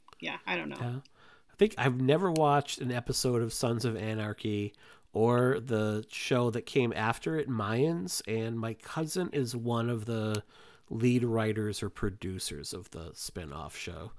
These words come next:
Speaker 2: And I'm
Speaker 1: Oh,
Speaker 2: like,
Speaker 1: wow.
Speaker 2: "Good for him. Don't really have any interest in it."
Speaker 1: <laughs>
Speaker 2: Yeah.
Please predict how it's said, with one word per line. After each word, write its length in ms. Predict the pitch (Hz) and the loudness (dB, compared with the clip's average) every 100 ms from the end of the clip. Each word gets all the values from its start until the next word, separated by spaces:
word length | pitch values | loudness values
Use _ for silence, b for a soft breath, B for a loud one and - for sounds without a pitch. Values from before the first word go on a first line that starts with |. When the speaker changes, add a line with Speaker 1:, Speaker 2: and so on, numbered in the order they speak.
| B B B B | B B B B
Speaker 2:
And 140 | 104 104 | -2 2
I'm 140 | 104 | 2
Speaker 1:
Oh, 100 | 104 | 2
Speaker 2:
like, 140 | 101 226 | 0 0
Speaker 1:
wow. 60 | |
Speaker 2:
"Good 160 | 254 254 | 0 4
for 140 | 220 | 4
him. 440 | 165 143 123 107 104 _ _ - | 4 4 2 0 -4 _ _ -8
Don't 180 | - 139 | -4 -2
really 220 | 143 135 135 | -2 0 0
have 180 | 127 | -2
any 220 | 123 113 104 | -4 -4 -4
interest 460 | - - - - | -6 -8 -8 -8
in 80 | - | -8
it." 80 | - | -8
Speaker 1:
<laughs> 80 | 143 | -4
Speaker 2:
Yeah. 320 | 107 92 | -2 -2